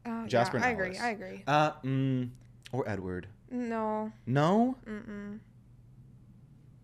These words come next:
Speaker 2: Okay, well, just looks. Not talking about powers.
Speaker 1: No, yeah. You
Speaker 2: 'Cause
Speaker 1: think
Speaker 2: I'll,
Speaker 1: Ja-
Speaker 2: I'll, well, no, not Jasper's. Well, Jasper's powers are cool.
Speaker 1: Jasper's powers are just s-, being scary for the first three movies.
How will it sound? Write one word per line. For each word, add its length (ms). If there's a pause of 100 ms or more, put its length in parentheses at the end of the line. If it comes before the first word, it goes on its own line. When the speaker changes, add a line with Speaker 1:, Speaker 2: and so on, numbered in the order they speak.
Speaker 2:
Okay, 240
well, 100
just 260
looks. 380
Not 180
talking 140
about 140
powers. 260
Speaker 1:
No, 240
yeah. 200 (260)
You 80
Speaker 2:
'Cause 960
Speaker 1:
think 120
Speaker 2:
I'll, 140
Speaker 1:
Ja- 140 (200)
Speaker 2:
I'll, 320 (260)
well, 100
no, 120
not 120
Jasper's. 260 (380)
Well, 80
Jasper's 240
powers 160
are 40
cool. 80
Speaker 1:
Jasper's 340
powers 360
are 180
just 280 (120)
s-, 160 (140)
being 180
scary 680 (260)
for 100
the 120
first 340 (440)
three 220
movies. 540